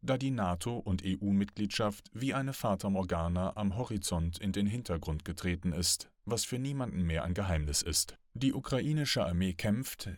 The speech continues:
indem die ukrainischen Soldaten bei lebendigem Leib in von Ratten verseuchten Schützengräben verfaulen und zu Tausenden sterben. Und das nur aus einem einzigen Grund: um das derzeitige Kiewer Regime an der Macht zu halten.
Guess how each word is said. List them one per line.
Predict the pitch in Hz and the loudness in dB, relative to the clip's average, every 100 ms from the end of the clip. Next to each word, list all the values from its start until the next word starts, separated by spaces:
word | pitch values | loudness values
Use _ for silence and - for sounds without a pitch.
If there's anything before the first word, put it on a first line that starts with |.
| - | -4
indem | 120 123 139 | -2 2 2
die | 131 | 2
ukrainischen | 127 98 120 113 147 151 - 107 | -2 -2 -2 0 0 0 0 2
Soldaten | 90 76 80 90 110 107 104 | 0 2 0 0 -2 -2 0
bei | 107 | 2
lebendigem | 104 98 127 143 127 104 | 2 2 0 0 2 2
Leib | 82 80 90 - | 4 2 -2 -4
in | 117 104 | -2 -2
von | - 90 | 0 0
Ratten | 85 120 131 127 | 2 0 0 -4
verseuchten | - 85 95 95 - 101 | 0 0 2 -2 -2 -2
Schützengräben | 123 - - 85 80 78 82 | 0 0 0 0 0 0 -2
verfaulen | - 87 95 90 90 87 82 - | -2 0 2 2 2 2 -2 -4
und | 123 | -4
zu | - | -2
Tausenden | 135 104 87 85 90 98 | -2 0 2 2 2 2
sterben. | - 107 98 85 78 71 - _ _ | 0 0 2 2 0 -2 -12 _ _
Und | 135 131 | -4 0
das | 131 - | 0 2
nur | 151 160 | 2 2
aus | 120 - | 0 -2
einem | 117 123 | -2 -2
einzigen | 92 87 - 104 107 | 0 0 0 -2 -2
Grund: | 95 78 76 - - _ _ _ _ - | 0 0 -2 -8 -14 _ _ _ _ -4
um | 120 | -2
das | 110 107 | 2 0
derzeitige | - 143 - 110 98 98 90 85 | 2 2 2 0 0 0 2 0
Kiewer | - 131 104 - 85 | -2 0 0 2 2
Regime | 80 80 98 95 95 | 4 4 4 4 2
an | 98 | 2
der | 101 | 2
Macht | 110 - - | 0 0 0
zu | 76 | 0
halten. | 73 73 80 73 | 0 0 0 -2